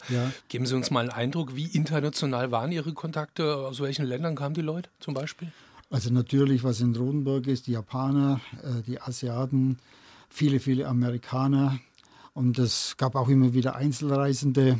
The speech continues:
Speaker 2: Mhm.
Speaker 1: auch, äh, äh, Reisende mit Rucksack. Und mit denen habe ich mich sehr gut verstanden, weil ich früher auch mal mit dem Rucksack unterwegs war.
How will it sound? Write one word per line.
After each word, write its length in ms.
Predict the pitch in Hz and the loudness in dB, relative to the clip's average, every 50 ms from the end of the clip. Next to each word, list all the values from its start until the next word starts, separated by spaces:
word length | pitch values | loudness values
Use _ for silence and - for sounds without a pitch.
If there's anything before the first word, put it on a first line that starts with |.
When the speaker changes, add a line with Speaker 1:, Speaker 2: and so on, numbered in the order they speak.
| 110 - | 0 -4
Speaker 2:
Mhm. 240 | 120 90 87 127 - - | -6 -6 -6 -10 -12 -6
Speaker 1:
auch, 300 | - 156 143 113 - - | 0 0 0 0 0 -2
äh, 380 | 156 147 135 131 127 120 120 120 | -2 -2 0 0 0 2 2 0
äh, 40 | 98 - - _ _ _ _ _ _ - - 139 131 - 131 | -2 -6 -12 _ _ _ _ _ _ -14 -10 -10 -8 -6 -4
Reisende 600 | 127 113 110 107 120 127 - - 143 131 135 123 | -4 -4 -4 -4 -4 -4 -4 -2 -2 0 0 0
mit 260 | 120 123 120 - 123 | 0 -2 -2 -2 -2
Rucksack. 520 | 127 139 - - - 156 143 139 - - - _ _ - - - | -4 -2 -2 -2 0 2 0 0 0 -6 -20 _ _ -20 -20 -12
Und 180 | - 135 127 113 | -6 -4 -2 -2
mit 160 | 127 123 127 | -2 -2 0
denen 300 | 135 127 127 127 123 120 | 0 2 4 4 4 4
habe 180 | 123 123 123 127 | 2 0 0 -4
ich 160 | 110 - - | -4 -2 -2
mich 220 | 139 127 - - | -2 -2 -2 -2
sehr 180 | - 139 135 127 | -2 -2 -2 0
gut 200 | 120 143 135 117 | 2 0 0 0
verstanden, 440 | - 139 123 - - 135 123 127 120 | -2 -4 -4 -2 -2 0 0 0 0
weil 120 | 127 117 | 0 -2
ich 60 | 113 | -2
früher 240 | - - 127 131 135 | 0 0 -2 0 0
auch 140 | 127 127 117 | 0 0 2
mal 140 | 131 120 110 | 2 2 2
mit 140 | 117 120 | 2 0
dem 40 | 117 | 0
Rucksack 340 | 113 104 - - 117 110 - | -2 -4 -6 -8 -8 -8 -8
unterwegs 520 | 123 123 117 117 107 117 117 - - - | -8 -8 -8 -8 -8 -8 -8 -8 -8 -6
war. 220 | 127 117 107 104 | -6 -4 -4 -6